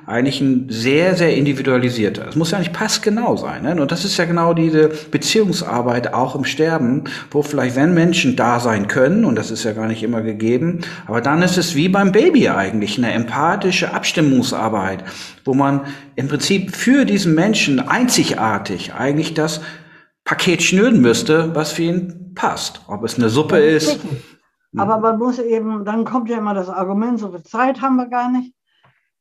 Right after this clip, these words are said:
Speaker 2: Äh, wenn ich mal auf deine Arbeit komme, soweit ich das
Speaker 1: Mhm.
Speaker 2: verstehe, du musst sozusagen dieses Elternpaar mit diesem Kind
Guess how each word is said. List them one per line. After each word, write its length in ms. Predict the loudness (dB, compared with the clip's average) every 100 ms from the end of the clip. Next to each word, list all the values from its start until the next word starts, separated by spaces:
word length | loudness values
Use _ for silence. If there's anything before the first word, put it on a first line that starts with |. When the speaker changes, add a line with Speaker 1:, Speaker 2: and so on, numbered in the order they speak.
| _ -14
Speaker 2:
Äh, 480 | -8 -4 -4 -4
wenn 140 | -4 -4
ich 120 | -2
mal 160 | 0 0
auf 140 | -2
deine 320 | -2 0 0
Arbeit 460 | -2 -4 -6 -8 -10
komme, 240 | -8 -8
soweit 300 | -6 -6 -6
ich 120 | -8 -10
das 180 | -14 -10
Speaker 1:
Mhm. 60 | -8
Speaker 2:
verstehe, 480 | -4 -4 -2 -4 -6 -16 _ _ _ _
du 440 | -20 -10 -8 -8 -12
musst 380 | -6 0 0 -2
sozusagen 640 | -10 -4 -2 -2 -4 -10 -16
dieses 600 | -16 -12 -10 -10 -12 -18 _
Elternpaar 680 | -6 -4 -2 0 0 -2 -4
mit 160 | -6 -6
diesem 280 | -8 -8 -8
Kind 400 | -4 -2 -2 -6